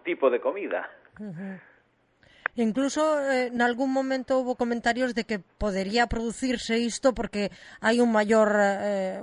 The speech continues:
Speaker 2: cantidade de lixo, pero entendedes que non, en ningún
Speaker 1: No,
Speaker 2: caso por iso.
Speaker 1: no, no, no. Aquí o que si influye moito é a presenza de, de,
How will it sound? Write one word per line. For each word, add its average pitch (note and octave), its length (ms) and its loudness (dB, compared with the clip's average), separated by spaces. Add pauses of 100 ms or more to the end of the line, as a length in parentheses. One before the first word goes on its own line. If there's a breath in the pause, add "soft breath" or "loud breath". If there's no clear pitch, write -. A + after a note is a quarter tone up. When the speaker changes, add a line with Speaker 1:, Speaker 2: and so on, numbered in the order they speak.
(140)
Speaker 2:
cantidade G3+ 560 2
de F3 80 0
lixo, G#3 400 0
pero F#3 400 0
entendedes G#3+ 560 -2
que A#3+ 100 0
non, G3 540 0
en G#3 180 -4
ningún A3 220 0
Speaker 1:
No, - 60 2
Speaker 2:
caso - 260 0
por D#3 160 -10
iso. D#3 160 -6
Speaker 1:
no, C#3+ 80 0
no, C3 240 0
no. A#2+ 560 0
Aquí B2+ 240 -2
o D3+ 80 0
que D#3 160 -2
si E3 80 -8
influye D#3 400 -6
moito E3+ 320 -4
é A#2+ 480 0
a G#2 100 -2
presenza B2 540 -4
de, G#2+ 240 -2
de, F#2+ 120 -4